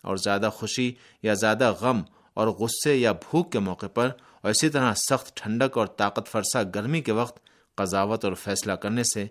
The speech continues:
اجتناب کرے۔ یہ اس لیے ہے تاکہ وہ ذاتی وجوہات کے باعث قضاوت اور فیصلہ کرنے میں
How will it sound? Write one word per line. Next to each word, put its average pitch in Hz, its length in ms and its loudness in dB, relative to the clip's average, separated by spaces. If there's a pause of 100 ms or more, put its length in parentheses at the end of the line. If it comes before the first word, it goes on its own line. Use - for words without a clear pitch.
(260)
اجتناب 95 500 -4
کرے۔ 73 200 -8 (440)
یہ 123 120 4
اس 127 160 2
لیے 175 180 6
ہے 127 80 2
تاکہ 107 300 -2
وہ 107 120 0
ذاتی 107 340 0
وجوہات 101 460 -2
کے 98 100 -6
باعث 107 340 0 (340)
قضاوت 104 460 2
اور 98 80 0
فیصلہ 107 360 -4
کرنے 104 340 -2
میں 110 180 -2